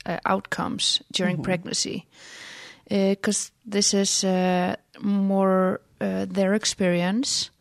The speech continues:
Speaker 1: But what do, like, the outcomes say, where we have it on, like, black and white, uh, kind of, uh, maybe,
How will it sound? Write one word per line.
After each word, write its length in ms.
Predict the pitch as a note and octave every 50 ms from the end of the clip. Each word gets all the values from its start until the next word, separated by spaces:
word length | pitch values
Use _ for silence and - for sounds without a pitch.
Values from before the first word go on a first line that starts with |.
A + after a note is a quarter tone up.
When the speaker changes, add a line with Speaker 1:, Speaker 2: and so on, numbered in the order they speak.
| _ - - - - _ _ _ -
Speaker 1:
But 80 | G#3+ A3
what 240 | A3+ B3+ B3+ B3 _
do, 160 | - A#3+ A#3+
like, 380 | A#3 A3+ A3 G#3+ G#3+ G#3 - -
the 100 | G#3+ F#3+ -
outcomes 480 | F3+ F#3+ G#3+ - - - G3+ F#3 F3+ -
say, 560 | - - - F#3 E3+ F3 F3 E3+ - - - _ _
where 180 | - G3 F#3+
we 120 | F#3 G3 G3
have 240 | G3 G3+ F#3+ F3+
it 100 | F3+ F3
on, 200 | F3+ F3+ F3+ F3+
like, 280 | F3+ F3 E3+ E3 - _
black 240 | - F3 E3+ - -
and 140 | F3 E3+ E3
white, 560 | E3+ E3+ E3+ E3 E3 - - - - - C#4 D4 - -
uh, 240 | - G3 G3 F3+ F3+ A3+ -
kind 240 | - F#3 F3+ F3 F3+
of, 300 | F3+ F3 - - - -
uh, 380 | - - - B3+ B3 A#3+ A#3+ A#3+
maybe, 460 | A#3 A3 G#3+ G#3+ G#3 G#3 G3 G3 G3+